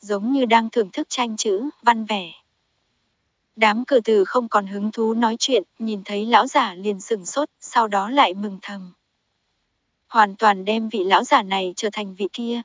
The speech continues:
Đường công danh đối với bọn hắn mà nói, mới là điều quan trọng nhất.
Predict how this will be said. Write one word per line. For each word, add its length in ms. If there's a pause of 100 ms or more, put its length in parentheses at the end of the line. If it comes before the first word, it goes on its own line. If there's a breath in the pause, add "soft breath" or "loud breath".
(140)
Đường 260
công 200
danh 240
đối 240
với 140
bọn 180
hắn 360
mà 100
nói, 380 (180)
mới 260
là 140
điều 240
quan 260
trọng 280
nhất. 180